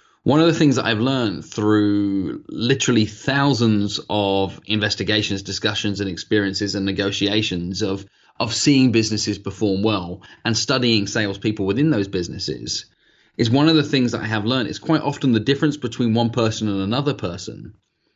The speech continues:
isn't necessarily their skill, their hard work, their endeavor, their product knowledge, their aptitude.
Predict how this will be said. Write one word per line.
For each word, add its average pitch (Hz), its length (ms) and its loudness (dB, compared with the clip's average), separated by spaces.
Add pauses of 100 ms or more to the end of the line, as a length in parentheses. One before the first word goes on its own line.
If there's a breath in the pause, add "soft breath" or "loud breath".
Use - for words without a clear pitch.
(140)
isn't 143 240 2
necessarily 123 560 0
their 98 140 0
skill, 131 380 0
their 101 140 0
hard 113 240 0
work, 107 300 0
their 104 120 -4
endeavor, 113 480 0
their 92 120 -2
product 113 320 -4
knowledge, 113 480 0
their 92 160 -8
aptitude. 127 560 0